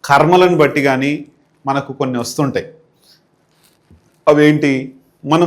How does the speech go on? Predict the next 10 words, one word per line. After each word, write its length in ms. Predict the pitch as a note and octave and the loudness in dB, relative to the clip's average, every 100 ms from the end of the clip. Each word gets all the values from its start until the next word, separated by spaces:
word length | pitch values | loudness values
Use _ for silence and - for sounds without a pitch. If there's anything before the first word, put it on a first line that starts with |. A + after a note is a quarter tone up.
| D3+ | 0
మొబైల్ 260 | C#3+ C#3+ C3+ | 2 2 2
నంబరు. 280 | B2+ C#3 F3 F3+ D3 | 0 0 0 -4 -8
ముఖ్యంగా 480 | D3 - F#3+ F3+ F3+ F3+ - _ _ _ _ _ D3+ | -4 0 2 4 2 0 -10 _ _ _ _ _ 0
ప్రతి 260 | D#3 G#3 G#3 | 0 2 2
ఒక్క 140 | F#3+ F#3+ D3+ | 2 2 2
వ్యక్తి 320 | D3+ - G3+ G3+ G3 - _ _ _ _ _ - - | 0 0 -4 -4 -8 -20 _ _ _ _ _ -10 -2
సక్సెస్ 340 | E3+ - F#3+ - | -2 0 0 0
కావచ్చు. 360 | D3+ B2 - A2+ - _ _ _ _ _ _ _ _ _ _ - | 0 0 -2 -14 -18 _ _ _ _ _ _ _ _ _ _ -8
ఇక్కడ 160 | A#2+ D3 C3+ A2+ - _ _ _ _ _ D#3 | -2 0 0 -4 -14 _ _ _ _ _ 0
పని 180 | E3 | 2